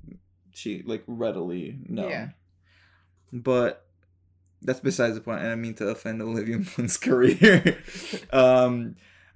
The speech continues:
Speaker 1: no, like, and they were talking. They got, like, a very serious, in-depth conversation on, like, how hard it is in, in the industry. I mean,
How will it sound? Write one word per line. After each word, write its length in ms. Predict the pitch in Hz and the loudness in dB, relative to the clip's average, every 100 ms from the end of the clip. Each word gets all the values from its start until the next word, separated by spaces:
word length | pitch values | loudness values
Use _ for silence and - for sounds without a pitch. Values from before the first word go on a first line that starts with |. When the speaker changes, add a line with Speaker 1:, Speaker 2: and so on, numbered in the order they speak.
| _ _ _ _ _ - | _ _ _ _ _ -6
Speaker 1:
no, 300 | 139 147 143 | 2 4 4
like, 160 | 143 | 2
and 240 | 139 127 143 | 0 -2 -2
they 80 | 151 | -2
were 80 | |
talking. 360 | 147 151 147 131 | 0 0 0 -4
They 80 | 123 | 0
got, 240 | 127 85 | 2 2
like, 200 | 123 123 | 0 -2
a 340 | - 107 107 - | -6 -4 -4 -4
very 300 | 120 117 117 | -4 -4 -6
serious, 360 | - 113 117 | -4 -4 -4
in-depth 360 | 117 117 113 - | -6 -6 -6 -8
conversation 760 | 117 113 110 107 110 - 113 | -12 -12 -8 -8 -8 -8 -10
on, 460 | 107 104 110 113 110 | -10 -10 -10 -12 -10
like, 340 | 104 104 - _ _ _ _ _ _ _ _ - | -12 -12 -18 _ _ _ _ _ _ _ _ -16
how 220 | - 120 | -2 -2
hard 320 | 110 98 147 | 0 -2 0
it 120 | 143 92 | -2 -4
is 360 | 65 - - - | -8 -10 -18 -14
in, 500 | 120 113 113 110 90 - | -10 -8 -8 -10 -10 -12
in 160 | 113 | -8
the 140 | 110 87 | -8 -8
industry. 420 | 101 - 95 95 | -10 -12 -14 -12
I 80 | 110 | -10
mean, 520 | 113 107 101 - | -10 -10 -10 -12